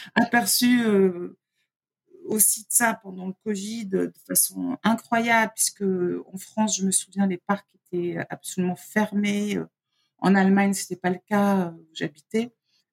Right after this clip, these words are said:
Et ça nous faisait tellement de bien d'aller, d'aller dans la nature. Et c'est la première chose dont on a,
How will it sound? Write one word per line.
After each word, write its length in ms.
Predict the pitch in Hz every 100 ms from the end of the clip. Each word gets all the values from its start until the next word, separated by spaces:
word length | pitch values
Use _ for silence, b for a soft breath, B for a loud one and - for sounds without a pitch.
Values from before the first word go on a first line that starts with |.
| -
Et 100 | 175
ça 140 | - 170
nous 100 | 185
faisait 240 | 170 175 -
tellement 300 | 220 208 208
de 60 |
bien 240 | 185 214 214
d'aller, 500 | 170 160 170 170 -
d'aller 220 | - 175 170
dans 140 | 170
la 120 | 170
nature. 460 | 175 180 - 214 208
Et 40 |
c'est 180 | - 180
la 80 | - _
première 360 | 202 202 190 -
chose 560 | - 240 226 202 - _ -
dont 120 | 180 _ 180
on 140 | 180
a, 300 | 175 170